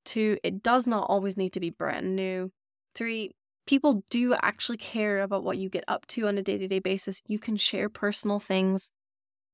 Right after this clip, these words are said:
Four, value does not always mean information. And five, if you're not having fun, you're not doing it right.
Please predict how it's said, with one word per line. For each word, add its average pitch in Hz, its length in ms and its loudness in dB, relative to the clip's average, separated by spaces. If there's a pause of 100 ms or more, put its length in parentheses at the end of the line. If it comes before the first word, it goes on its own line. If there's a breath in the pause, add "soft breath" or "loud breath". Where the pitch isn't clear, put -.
(160)
Four, 269 460 4
value 233 360 4
does 269 240 6
not 247 200 4
always 208 280 4
mean 185 280 0 (140)
information. 185 920 0 (640)
And 185 180 2
five, 196 360 6
if - 180 4
you're 240 80 8
not 214 140 2
having 190 200 2
fun, 180 400 2 (560)
you're 214 140 4
not - 180 2
doing - 240 -8
it - 100 -10
right. - 220 -4